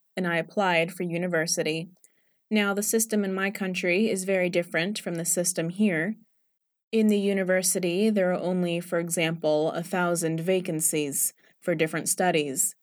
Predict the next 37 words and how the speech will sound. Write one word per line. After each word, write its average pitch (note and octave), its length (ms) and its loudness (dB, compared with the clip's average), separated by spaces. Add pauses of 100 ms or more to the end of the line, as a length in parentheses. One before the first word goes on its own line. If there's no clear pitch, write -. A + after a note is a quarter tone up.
(640)
The F3+ 60 -2
people F3+ 280 0
who F3 100 0
try E3+ 180 0
to D#3+ 60 0
get F3 280 4
into E3+ 220 -4
one E3 160 0
of D#3 80 0
these E3 180 0
vacancies D#3 800 -2
are D#3 120 0
around D3+ 320 -2
ten D3+ 280 -6
thousand F3 640 0 (100)
or D#3+ 140 -4
fifteen G3 540 0
thousand, C3 560 -6 (560)
and F#3+ 120 0
you F#3+ 60 2
need F#3 200 0
to F#3 40 2
pass F3 320 -4
the F#3+ 140 -2
test E3 580 -4
with F3+ 140 -6
a F3+ 80 2
very E3 260 2
good D3+ 220 0
average. E3 760 -4 (640)
It F#3+ 80 0
is F3+ 220 0
hard G3+ 280 2
to G3 60 -4
get F3+ 220 0
into F3 180 -4
university E3 800 -2